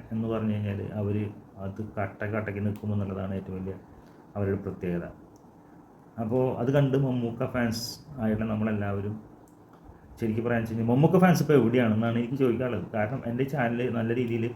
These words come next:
പോയിക്കൊണ്ടിരിക്കുന്ന സമയത്ത്, അതായത്, ഏഹ്, ഒരു വർഷമൊക്കെ മുമ്പ് അല്ലെങ്കിലൊക്കെ നല്ല രീതിയിൽ, ഏഹ്, നമ്മൾ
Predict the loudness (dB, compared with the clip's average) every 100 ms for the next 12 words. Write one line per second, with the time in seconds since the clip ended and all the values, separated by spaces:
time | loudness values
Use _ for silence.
0 | -10 -18 -4 0 2 4 4 2 0 -4
1 | -2 2 2 0 -6 -2 0 0 -2 -2
2 | -10 -20 -20 -14 -6 -2 0 -2 -2 -4
3 | -2 0 0 -2 -2 -4 -2 0 2 0
4 | 0 0 0 0 -2 -2 0 0 0 0
5 | -2 -4 -8 -20 -20 -20 -20 -20 -12 -2
6 | 2 4 4 6